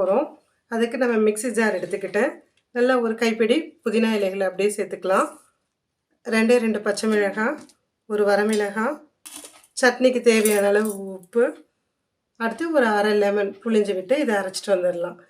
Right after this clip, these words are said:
இப்போ இந்த மூணு சட்னியுமே நம்ம அரைச்சி எடுத்துட்டு வந்துடலாம். நம்ம இப்போ மூணு சட்னி அரைச்சிட்டு வந்துட்டோம். tri-color சட்னி, ஆரஞ்சு கலர், ஒயிட் கலர், கிரீன் கலர் சட்னி அரைச்சிட்டு வந்துட்டோம். அடுத்து நம்ம தோசை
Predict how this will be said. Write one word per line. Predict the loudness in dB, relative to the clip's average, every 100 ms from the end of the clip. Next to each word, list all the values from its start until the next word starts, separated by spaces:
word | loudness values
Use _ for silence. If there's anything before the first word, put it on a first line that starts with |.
| _ _
இப்போ | 2 4
இந்த | 4 4
மூணு | 4 2
சட்னியுமே | 0 0 2 2 4
நம்ம | 2 0
அரைச்சி | 0 -4
எடுத்துட்டு | -4 -4 -4
வந்துடலாம். | -4 -4 -4 -4 -8 _ _ _ _ _ _ _ _ _ 0
நம்ம | 2 2 2
இப்போ | 0 2
மூணு | 2 2 2
சட்னி | 0 4 4
அரைச்சிட்டு | 2 -4 -2
வந்துட்டோம். | -2 0 -2 -4
tri-color | -2 -2 0 -2 -2
சட்னி, | -4 -2 -2 -2 -2
ஆரஞ்சு | 0 0 -2 -4
கலர், | -4 -4 -2
ஒயிட் | -2 -4 -4
கலர், | -4 -4 -4 -6
கிரீன் | -6 -4
கலர் | -4 -4 -4
சட்னி | -4 -2 -2
அரைச்சிட்டு | -4 -8 -4
வந்துட்டோம். | -2 -2 -2 -2 -4 _ _ _ _ _ _ _ _ _ 2 4
அடுத்து | 4 2 4
நம்ம | 4 6
தோசை | 2 2